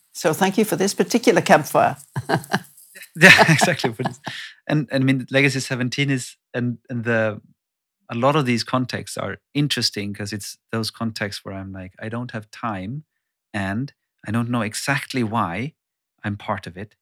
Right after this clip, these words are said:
Speaker 2: However, when I show up and I arrive and I'm there and I'm both, I both get to be heard and to listen, um, something happens
Speaker 1: Mm.
Speaker 2: and other possibilities open up.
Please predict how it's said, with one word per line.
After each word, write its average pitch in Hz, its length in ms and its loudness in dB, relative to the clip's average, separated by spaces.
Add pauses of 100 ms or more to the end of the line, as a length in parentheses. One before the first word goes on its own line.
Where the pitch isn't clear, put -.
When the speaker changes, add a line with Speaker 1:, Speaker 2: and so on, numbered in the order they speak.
(220)
Speaker 2:
However, - 680 0 (540)
when 104 160 -2
I 107 80 0
show 104 280 -2
up - 280 -12 (560)
and 98 100 -8
I 95 140 -8
arrive 98 540 -10 (120)
and 104 120 -6
I'm 98 180 -4
there 87 420 -10 (220)
and 104 100 -4
I'm 101 140 -2
both, 110 460 -2 (100)
I 110 80 -6
both 117 460 -2
get 131 180 -4
to 101 80 -14
be 110 220 -2
heard 101 420 -4 (320)
and 107 160 -4
to - 80 -6
listen, 110 440 -8 (920)
um, 98 380 -4
something 131 320 -4
happens 127 460 -8
Speaker 1:
Mm. 127 220 -2 (200)
Speaker 2:
and 104 100 -12
other 117 220 -4
possibilities 107 800 -10 (800)
open 131 260 -4
up. - 260 -4